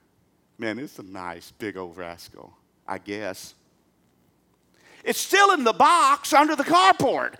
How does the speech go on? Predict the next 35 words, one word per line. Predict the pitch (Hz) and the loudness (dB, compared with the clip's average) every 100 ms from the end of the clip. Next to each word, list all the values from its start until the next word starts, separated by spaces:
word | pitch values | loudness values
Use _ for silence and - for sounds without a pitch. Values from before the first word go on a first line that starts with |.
| - | 2
I | 330 | 4
haven't | 285 262 | 4 2
even | 311 349 | 0 4
opened | 403 440 339 170 107 | 6 6 2 -4 -4
it. | - - _ _ _ _ _ _ _ _ _ _ _ _ _ - | -16 -20 _ _ _ _ _ _ _ _ _ _ _ _ _ 0
But | 294 285 | 2 4
I | 302 | 2
thought | - 349 359 | 4 4 6
I | 311 | 4
would | 302 294 | 2 2
be | 311 | 0
content | 277 247 - 349 311 | 0 -2 2 2 2
if | 269 | 2
I | 240 | 0
had | 262 285 220 | 2 0 0
this | 294 320 - - _ _ - | 0 0 -4 -14 _ _ -4
piece | 294 269 - - | -2 -2 -8 -2
of | 233 185 - - | -2 -2 -18 -16
equipment. | - 294 - 302 - - - - | -2 0 0 -2 -12 -20 -20 -8
This | - 359 - | 0 0 2
thing | 392 359 262 | 2 2 2
would | 233 | 0
make | 247 247 | 2 0
me | 226 269 | 0 -2
happy. | 269 339 330 - 170 - _ - 294 | 0 0 0 -2 -6 -8 _ -14 -2
It | 359 | 2
made | 320 294 | 4 2
me | 302 | 2
so | 330 | 0
happy | 320 370 370 | 2 2 2
I | 359 | 2
hadn't | 370 381 | 2 2
even | 381 | 2
opened | 392 403 339 190 | 2 2 -2 -2
it. | 123 | -8